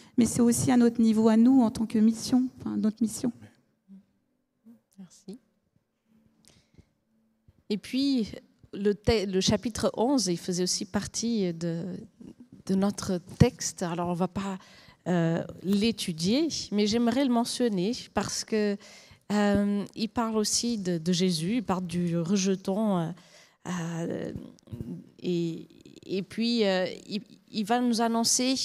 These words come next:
Speaker 2: que les choses ne seront pas pareilles parce que, à un moment donné, le loup sera avec, euh,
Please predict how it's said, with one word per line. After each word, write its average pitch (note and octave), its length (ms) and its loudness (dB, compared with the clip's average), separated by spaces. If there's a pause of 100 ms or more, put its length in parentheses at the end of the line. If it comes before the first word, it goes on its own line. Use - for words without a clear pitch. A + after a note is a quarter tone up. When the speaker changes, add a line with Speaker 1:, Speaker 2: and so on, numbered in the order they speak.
(140)
Speaker 2:
que A#3 80 -4
les G#3+ 120 2
choses A#3 280 -2
ne G#3+ 60 -2
seront G#3 240 -6
pas B3+ 120 -4
pareilles G#3 520 2 (500)
parce - 340 2
que, C4 360 2 (340)
à A3 60 2
un A3 60 4
moment A3 200 4
donné, A3 480 -2 (720)
le G#3 200 4
loup C4+ 320 6
sera G#3 420 -2
avec, G#3 420 -6
euh, F#3 240 0